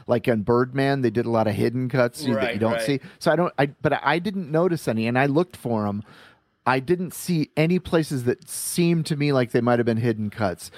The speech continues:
Speaker 1: They're really good at disguising them now, but
Speaker 2: Yeah.
Speaker 1: I, I didn't see any that I could tell.
Speaker 2: Maybe, maybe when he was going out the front door after, uh,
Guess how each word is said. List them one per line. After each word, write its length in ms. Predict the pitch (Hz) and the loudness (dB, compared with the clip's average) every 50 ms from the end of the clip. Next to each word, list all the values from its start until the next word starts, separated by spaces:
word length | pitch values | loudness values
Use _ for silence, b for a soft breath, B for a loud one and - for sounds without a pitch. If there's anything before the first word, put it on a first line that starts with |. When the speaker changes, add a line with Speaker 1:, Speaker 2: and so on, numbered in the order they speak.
| B B - | B B 2
Speaker 1:
They're 100 | 175 170 | 2 2
really 300 | 151 151 208 269 302 262 | 4 2 2 2 2 0
good 240 | 175 135 160 170 160 | 2 2 2 2 2
at 140 | 151 113 | 0 -2
disguising 640 | - 120 117 - - 120 110 113 123 135 156 156 151 | -4 -8 -8 -2 0 0 0 2 0 -2 -4 -2 -2
them 160 | 156 151 156 | -2 -2 0
now, 240 | 151 151 156 156 156 | 0 2 4 4 2
but 260 | 147 _ 139 127 98 - - | 2 _ 0 0 0 0 0
Speaker 2:
Yeah. 60 | 123 127 131 127 131 101 | 0 2 4 2 2 2
Speaker 1:
I, 120 | 98 127 139 | 2 0 2
I 40 | 156 | 2
didn't 220 | 170 170 151 135 | 2 2 0 -2
see 260 | - - - 135 117 - | -4 -2 -2 -2 -2 0
any 320 | 101 107 104 104 90 85 87 | -2 0 0 0 0 -2 -2
that 180 | 90 95 92 | -2 -2 -2
I 100 | 92 92 | -2 -2
could 220 | 92 - 92 - - | -4 -4 -8 -8 -4
tell. 140 | - - - | -2 0 0
Speaker 2:
Maybe, 400 | 156 170 190 202 196 190 147 127 | 2 0 0 -2 -2 -6 -8 -10
maybe 380 | 139 139 156 165 180 196 208 196 | -6 -4 -2 -2 0 -2 -2 -2
when 160 | 170 165 160 | -2 -2 -2
he 40 | 156 | -2
was 200 | 147 135 - - | -2 -4 -4 -2
going 340 | - 151 143 139 143 139 | 0 0 0 0 0 0
out 200 | 139 135 135 135 | 0 0 0 0
the 60 | - - | -2 -8
front 340 | - - 135 127 123 - - | -4 -4 -4 -4 -4 -2 0
door 320 | 127 120 127 127 131 127 | 2 2 4 4 4 2
after, 560 | 117 113 113 113 - - 113 113 113 110 110 | 2 2 0 -2 -4 -6 -4 -4 -2 0 2
uh, 220 | 107 104 101 98 | 2 2 2 0